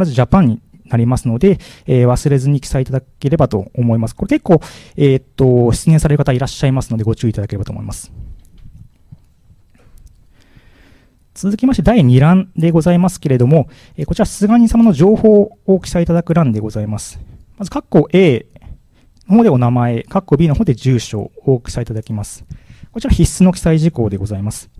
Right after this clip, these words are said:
で、我々本国官庁の方でもですね、基礎の出願、あるいは登録との同一性の確認、まあ、その中で、えー、出願人様の同一性も確認いたしますけれども、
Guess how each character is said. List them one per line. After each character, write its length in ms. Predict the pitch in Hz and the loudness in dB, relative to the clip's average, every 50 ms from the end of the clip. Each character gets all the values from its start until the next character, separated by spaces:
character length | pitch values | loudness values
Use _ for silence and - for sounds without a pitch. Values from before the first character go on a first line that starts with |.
| - - - - - - - - _ _ _ _ - | -16 -14 -14 -14 -16 -18 -20 -20 _ _ _ _ -10
で、 60 | - | -6
我 80 | 190 214 | -2 -2
々 160 | 240 247 220 | 0 0 2
本 140 | - 247 277 | 2 2 2
国 100 | 311 294 | 0 -4
官 180 | - 311 311 | -4 -6 -4
庁 100 | - 254 | -2 0
の 60 | 180 | 0
方 200 | - - 262 262 | 2 2 2 2
で 80 | 208 165 | 2 2
も 80 | 131 120 | 0 -2
で 80 | 113 | -2
す 80 | - 117 | -4 -6
ね、 80 | 113 - _ _ - | -6 -8 _ _ -16
基 80 | - | -10
礎 320 | - - 285 254 175 - - | -6 -2 0 0 0 0 0
の 120 | 156 147 139 | -2 -4 -4
出 200 | - - - 165 | -4 -6 -4 0
願、 180 | 160 151 151 - | 0 0 0 0
あ 60 | 165 | 0
る 60 | 185 202 | 0 0
い 20 | |
は 60 | 147 - | 0 0
登 100 | 170 165 | 0 -2
録 120 | 175 - | -2 0
と 60 | 185 | -2
の 80 | 139 123 | -2 0
同 200 | 117 120 131 135 | 0 0 0 0
一 80 | 135 | 0
性 180 | - - - 165 | -2 -6 -6 -4
の 80 | 147 147 | -4 -4
確 220 | - 143 - 170 | -6 -6 -2 -2
認、 240 | 160 160 160 165 - - _ _ _ - - - - - _ _ _ _ | 0 2 0 0 -2 -6 _ _ _ -18 -18 -18 -18 -20 _ _ _ _
ま 60 | - 175 | -2 -2
あ、 20 | |
そ 80 | - 185 | 0 0
の 60 | 185 | 0
中 180 | 196 208 202 175 | 0 0 0 0
で、 160 | 147 120 - - - - - - - | 0 -2 -4 -8 -18 -20 -20 -12 -6
え 160 | - 147 139 139 | -2 0 0 0
ー、 20 | |
出 180 | 165 - - 196 | 0 -2 0 0
願 120 | 214 214 | 0 0
人 60 | 220 | 0
様 120 | - 208 202 | 0 0 0
の 80 | 196 | 0
同 160 | 175 185 190 | 2 2 2
一 80 | 190 180 | 2 0
性 160 | - - 190 | -2 -2 -4
も 60 | 180 | -4
確 180 | - - - 180 | -4 -4 -2 -2
認 60 | 175 | -2
い 20 | 175 | 0
た 100 | 185 175 | -2 -2
し 120 | - 190 | -2 -2
ま 80 | 202 190 | -4 -4
す 80 | - | -4
け 80 | - 175 | -4 -4
れ 60 | 156 | -2
ど 80 | 156 180 | 0 2
も、 200 | 214 220 139 | 2 2 2